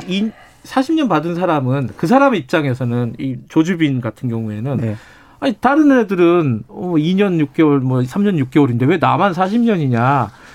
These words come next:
Speaker 1: 이렇게 주장을 할 것 같아요, 변호사가. 그죠?
Speaker 2: 그렇죠. 지금 이제 이, 이 심 뭐, 올라갈 것 같은데
Speaker 1: 예.
Speaker 2: 이제 문제는 그 얘기와 동시에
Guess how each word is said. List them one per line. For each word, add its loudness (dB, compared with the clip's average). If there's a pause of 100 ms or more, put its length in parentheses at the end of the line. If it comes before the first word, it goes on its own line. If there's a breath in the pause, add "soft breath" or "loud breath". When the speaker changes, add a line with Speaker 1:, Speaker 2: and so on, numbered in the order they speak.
(140 loud breath)
Speaker 1:
이렇게 2
주장을 0
할 2
것 0
같아요, 2
변호사가. -2
그죠? -6
Speaker 2:
그렇죠. -6 (160)
지금 -2
이제 -2
이, 2
이 -4
심 0
뭐, -2 (140)
올라갈 0
것 -6
같은데 -4
Speaker 1:
예. -2 (460 loud breath)
Speaker 2:
이제 -10
문제는 0 (580)
그 0
얘기와 0
동시에 0